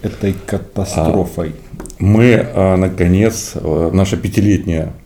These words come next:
Speaker 2: работа закончилась выходом книги. Она вышла в России.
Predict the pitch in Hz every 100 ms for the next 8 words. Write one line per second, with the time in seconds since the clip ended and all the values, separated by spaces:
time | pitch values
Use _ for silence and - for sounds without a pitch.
0 | - 101 85 82 85 107 117 104 101 -
1 | - - - - 95 92 92 98 104 104
2 | 110 101 90 - - - 82 98 98 98
3 | 87 90 80 - - 101 98 92 98 120
4 | 123 123 - - - - - - 82 90
5 | 85 90 - 85 80 82 82 - 104 120
6 | 120